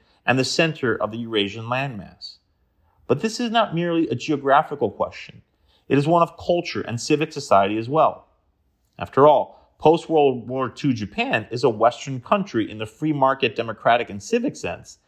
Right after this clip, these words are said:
even though it lies on the eastern side of Eurasia. The simple fact is that an increasingly anti-Western power,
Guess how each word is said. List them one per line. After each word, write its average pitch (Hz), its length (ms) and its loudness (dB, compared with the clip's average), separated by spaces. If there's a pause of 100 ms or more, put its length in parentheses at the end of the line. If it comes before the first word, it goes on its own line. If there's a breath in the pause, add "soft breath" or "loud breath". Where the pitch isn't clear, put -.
(280)
even 190 300 2
though 143 160 6
it 135 120 0
lies 113 380 0
on 123 160 -8
the 127 180 -8
eastern 113 440 -6
side 101 260 2
of 107 100 -8
Eurasia. 135 500 -6 (1300 loud breath)
The 139 120 2
simple 247 300 0
fact 180 300 2
is 135 120 -6
that 131 160 2
an 131 80 -8
increasingly 170 760 -4
anti-Western 165 840 0
power, 117 480 2